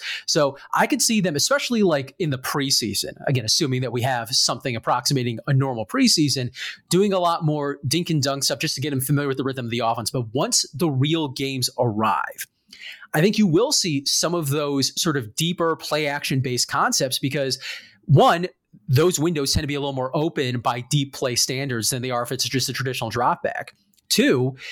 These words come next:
if you miss on those, you tend to miss in terms of incompletions or to the boundary. It's not as much throwing in an area where you have a lot of zone defenders who might be able to pick the ball off.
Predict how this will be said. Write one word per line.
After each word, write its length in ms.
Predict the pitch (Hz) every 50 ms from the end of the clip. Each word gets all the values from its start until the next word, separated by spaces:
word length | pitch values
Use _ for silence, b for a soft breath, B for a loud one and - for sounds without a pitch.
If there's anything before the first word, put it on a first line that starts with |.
| B B B B
if 120 | 175 135
you 120 | 156 160
miss 300 | 139 139 160 220 233 -
on 160 | 202 175 170 175
those, 320 | 196 180 151 135 - -
you 140 | 180 156 135
tend 340 | 135 - - 196 190 190 180
to 100 | 185 165
miss 220 | 147 151 156 -
in 60 | 135 131
terms 200 | 156 151 139 -
of 80 | 127
incompletions 540 | 143 156 - 156 - 151 143 135 - 135 120
or 60 | 123
to 120 | - - 135
the 100 | 123 -
boundary. 520 | - 135 147 156 151 143 - 127 120 -
It's 140 | 143 - -
not 140 | 170 165 -
as 220 | - 160 147 123 123
much 460 | 127 131 151 160 143 135 127 - - B B B B B
throwing 420 | - - 151 160 151 147 147 143
in 100 | 143 139
an 60 | 151
area 320 | 147 143 139 143 139 139 135
where 240 | 123 135 135 131 131
you 120 | 131 131
have 100 | 135 131
a 40 | 135
lot 160 | 127 131 127
of 80 | 120 107
zone 300 | - - 139 135 143 139
defenders 440 | 139 123 - 151 135 127 127 123
who 60 | - 135
might 120 | 131 127
be 100 | - 127
able 160 | 123 117 127
to 80 | 131 139
pick 200 | - 123 113 -
the 100 | - 110
ball 280 | 113 117 110 101 117
off. 320 | 131 151 123 92 - -